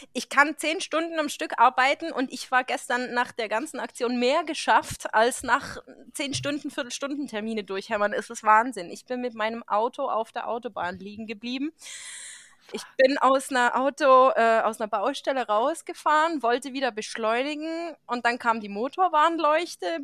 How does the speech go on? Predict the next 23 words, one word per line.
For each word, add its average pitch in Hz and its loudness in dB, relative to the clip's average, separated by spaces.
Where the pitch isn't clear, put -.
blink, 269 -6
blink, 247 -6
blink 302 -2
und 277 -4
der 240 0
Motor 247 0
hat 240 -4
gestottert, 233 0
als 214 -2
ich, - -6
äh, 214 -2
Gas 208 2
gegeben 190 -6
habe. 175 0
So 208 -8
richtig 226 -10
ekelhaft. 208 -4
Und 226 0
ich 202 -8
dachte 202 -8
nur 196 -8
so, - -4
„Oh 185 -2